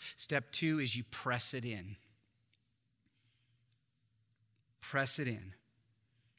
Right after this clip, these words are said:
Into your mind, into your heart. Say, "How do I do that, Pastor?" There's a lot of things you can do.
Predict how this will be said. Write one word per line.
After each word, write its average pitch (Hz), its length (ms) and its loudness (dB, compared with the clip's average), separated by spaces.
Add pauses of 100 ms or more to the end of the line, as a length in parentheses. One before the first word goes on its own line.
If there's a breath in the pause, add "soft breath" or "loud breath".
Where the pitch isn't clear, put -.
(240)
Into 127 180 0
your 127 100 2
mind, 151 480 2 (1120)
into 123 160 -2
your 113 120 -2
heart. 143 400 -4 (960)
Say, - 140 2
"How 151 120 6
do 160 60 6
I 165 40 4
do 156 140 4
that, 156 120 6
Pastor?" 147 460 2 (320)
There's 127 160 -2
a 127 40 0
lot 131 200 6
of 147 60 -2
things 147 240 2
you 131 60 -4
can 139 120 0
do. 135 260 -2